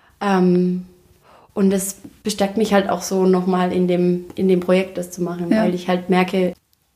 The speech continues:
Speaker 1: einfach so viel Unterstützung für dieses Projekt zu bekommen, ist ganz, ganz schön. Also ich bin
Speaker 2: Mhm.
Speaker 1: ganz glücklich, dass das jetzt,
Speaker 2: <laughs>
Speaker 1: dass das jetzt wirklich so
Speaker 2: Ja.
Speaker 1: toll, erfolgreich,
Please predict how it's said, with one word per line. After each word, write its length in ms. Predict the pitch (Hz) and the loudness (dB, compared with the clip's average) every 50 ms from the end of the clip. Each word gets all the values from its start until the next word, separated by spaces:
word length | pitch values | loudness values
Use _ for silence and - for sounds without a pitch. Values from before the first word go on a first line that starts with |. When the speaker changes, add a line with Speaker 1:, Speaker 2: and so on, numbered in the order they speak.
| - - | -4 -2
Speaker 1:
einfach 220 | 185 180 180 175 | 0 2 2 2
so 120 | 170 185 190 | 2 2 0
viel 320 | 185 196 202 190 185 180 - | 2 4 4 4 4 2 0
Unterstützung 580 | - 233 - 180 175 - 247 240 - 180 180 175 | -2 -2 -2 -2 -2 -2 -2 -2 0 0 0 0
für 100 | 180 175 | 0 -2
dieses 240 | 165 170 170 165 - | 0 0 -2 -2 -2
Projekt 440 | - 170 175 175 185 180 - - - | 0 0 2 2 0 -2 -4 -6 -4
zu 100 | 180 170 | -2 -2
bekommen, 460 | 170 170 170 175 170 170 170 165 165 - _ | -2 -2 0 0 0 2 0 0 -2 -4 _
ist 260 | 185 180 - - - - - - - | -10 -10 -10 -12 -14 -16 -18 -14 -8
ganz, 440 | - 175 156 160 160 - - - - - _ _ _ _ _ | -4 -2 -2 -2 -4 -6 -10 -12 -14 -20 _ _ _ _ _
ganz 300 | - 180 180 175 175 - | 2 2 2 2 2 0
schön. 300 | - 165 156 151 156 170 165 - - - - - - | -2 0 0 0 0 -2 -4 -10 -14 -16 -16 -10 -6
Also 340 | 175 175 170 175 165 165 | -4 -4 -4 -4 -4 -4
ich 200 | 175 180 - - | -4 -6 -8 -6
bin 400 | _ 180 175 175 175 170 170 170 - - - _ - - - - - | _ 0 0 0 0 0 -4 -6 -12 -20 -20 _ -20 -20 -16 0 0
Speaker 2:
Mhm. 160 | 240 214 220 | 2 4 6
Speaker 1:
ganz 260 | 220 220 233 254 254 - | 6 6 6 4 2 2
glücklich, 460 | - 240 254 254 - 208 202 349 349 | 2 2 2 2 0 2 2 4 4
dass 240 | - 202 202 311 311 | 4 2 2 2 2
das 160 | 208 196 - | 2 2 2
jetzt, 240 | 220 208 196 202 - - - - | 2 2 2 2 -4 -8 -10 -12
Speaker 2:
<laughs> 160 | - - - | -16 -10 -2
Speaker 1:
dass 220 | - 208 196 202 | -2 -2 -2 -2
das 160 | - 202 190 214 | -4 -4 2 4
jetzt 280 | 214 208 202 - - - - - - - - | 4 4 2 0 -6 -16 -20 -20 -20 -10 -8
wirklich 360 | 208 196 - 208 190 185 185 | -8 -6 -6 -6 -6 -6 -6
so 100 | - 196 | -6 -4
Speaker 2:
Ja. 40 | 190 | -4
Speaker 1:
toll, 280 | 277 247 202 190 190 190 | -2 0 0 0 0 -2
erfolgreich, 560 | 190 - 196 185 190 185 180 180 180 - - | -4 -4 -4 -4 -4 -4 -4 -4 -6 -8 -12